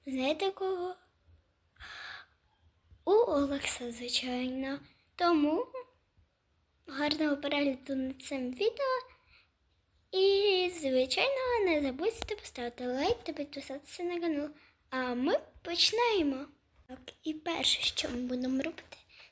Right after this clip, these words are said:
це святковий одяг. Так.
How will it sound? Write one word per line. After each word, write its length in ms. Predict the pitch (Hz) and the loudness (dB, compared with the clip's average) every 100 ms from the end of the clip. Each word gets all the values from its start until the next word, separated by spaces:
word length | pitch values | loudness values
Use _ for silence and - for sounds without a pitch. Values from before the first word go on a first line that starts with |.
| - | -8
це 180 | - 381 | -4 12
святковий 720 | - - - - 254 - - - - | 12 12 12 -12 -6 -4 -4 -8 -16
одяг. 400 | 220 - - 226 - - - - - - - - - - - - - - - - - - - - - - - - - _ _ _ _ _ - | -18 -14 -14 -16 -18 -18 -20 -18 -14 -14 -16 -20 -20 -20 -20 -20 -20 -16 -14 -10 -10 -2 6 6 6 2 12 12 12 _ _ _ _ _ -20
Так. 160 | - | -20